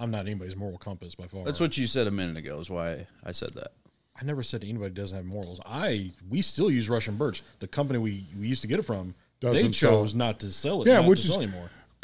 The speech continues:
Speaker 1: They
Speaker 3: and
Speaker 1: can do whatever the fuck they want. I don't give a fuck. I, do I happen to agree with it? Yes, but we still, we get it from another supplier, so it
Speaker 2: Yeah.
Speaker 1: doesn't matter.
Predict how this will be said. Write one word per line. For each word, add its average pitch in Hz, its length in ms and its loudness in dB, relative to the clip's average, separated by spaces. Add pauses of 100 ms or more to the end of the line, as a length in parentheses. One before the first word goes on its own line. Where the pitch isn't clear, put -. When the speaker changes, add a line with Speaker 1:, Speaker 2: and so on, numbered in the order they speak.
(140)
Speaker 1:
They 127 120 4
Speaker 3:
and 160 80 12
Speaker 1:
can 156 40 10
do 151 80 8
whatever 151 180 8
the 127 80 2
fuck 135 140 2
they 113 80 -2
want. 135 200 -2
I 135 40 -4
don't 156 160 0
give 104 160 -4
a 170 120 0
fuck. - 60 -12 (220)
I, 104 340 -4 (680)
do 110 80 -6
I 95 60 -6
happen 117 200 -2
to 101 40 -4
agree 117 180 2
with 214 120 2
it? 240 140 -2 (180)
Yes, 143 240 -2
but 120 120 -2
we 113 100 0
still, 110 320 -4 (220)
we 117 80 -2
get 156 100 2
it - 40 -2
from 127 140 0
another 127 200 2
supplier, 131 600 0 (240)
so - 80 -4
it - 40 4
Speaker 2:
Yeah. - 40 0
Speaker 1:
doesn't 120 160 2
matter. 107 320 0